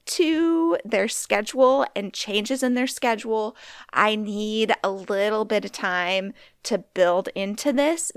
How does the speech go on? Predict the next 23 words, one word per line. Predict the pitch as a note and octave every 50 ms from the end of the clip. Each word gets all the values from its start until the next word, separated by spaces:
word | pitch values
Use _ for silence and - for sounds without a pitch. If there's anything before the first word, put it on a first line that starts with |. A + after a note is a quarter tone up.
| -
That's | - F#3+ - - G3 -
okay. | - C4 C#4+ - - A#3 G#3+ G3+ G3+ G3 - -
This | - G#3+ A#3 - - -
can | - - D4 B3+
be | B3+ A#3+ A#3 A#3+
especially | B3+ - - - - - - - - - B3+ C4+ D4+ F4
true | G4 - - - - C4 C4 B3+ B3 B3 B3 C4 - - - - - _
for | - - - G3+ F#3+ G#3 G#3 G3 G3 G3 -
those | - - G#3 G3+ G3+ - - -
younger | - F3 F3 - - F#3+ F#3+ F3+ F#3+ F#3 F#3 F3+ - - -
little | F3+ F3 F3+ F#3 - - -
ones. | - - C2+ G1+ - - A3+ -
So | - - - A#3 F#3 - - - - - - - - - _ _ -
if | G3+ G#3 G#3+ A#3 - -
that | A3+ A3+ - -
sounds | - - A#3+ G#3 G#3 A3 A#3+ B3
like | B3 C4 C4+ C4 -
you, | B3+ A#3+ A#3+ A#3 G#3+ G#3 G#3+ - -
then | G3 G#3 G3 G3+ G#3
this | G3 G3+ A3 - -
third | - - - G3+ F#3+ F3+ F3+ F#3 G3+ - -
and | G#3 G#3 G3 A3+
final | - - G4+ G#4+ A#4+ B4 A4 F4 -